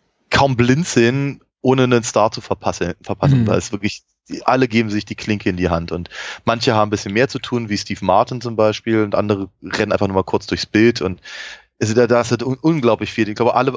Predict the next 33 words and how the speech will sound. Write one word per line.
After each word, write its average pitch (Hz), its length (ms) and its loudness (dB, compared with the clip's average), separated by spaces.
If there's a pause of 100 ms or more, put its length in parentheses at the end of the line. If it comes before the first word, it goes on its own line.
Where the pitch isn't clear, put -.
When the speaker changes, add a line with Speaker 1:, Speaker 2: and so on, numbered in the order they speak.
Speaker 1:
alle 135 260 0
wollten 104 300 0
da 98 80 -2
mitmachen. 92 520 -12
Speaker 2:
<laughs> - 60 -20 (460)
Speaker 1:
Äh, 117 460 4
hier 127 280 -2
im 127 120 -10
z-, - 260 -14
im, 113 180 -8
im 107 160 -6
dritten 147 320 0
Film 113 360 0
gibt's 127 200 -4
ein 123 300 -6
Problem, 120 540 2
weil 98 340 4 (300)
die 113 80 4
Rolle 123 280 4
von 131 340 -4
dem 117 640 -4
falschen, 113 920 -2 (500)
äh, 107 180 4
Produzenten, 123 640 -2
den 98 160 -2
sie 95 80 -6
ganz 110 200 0
am 113 120 -2
Anfang 113 380 -2
treffen. 123 520 -6
Speaker 2:
Ah, - 260 -8
Murray 160 320 4
Plotsky. 139 580 -4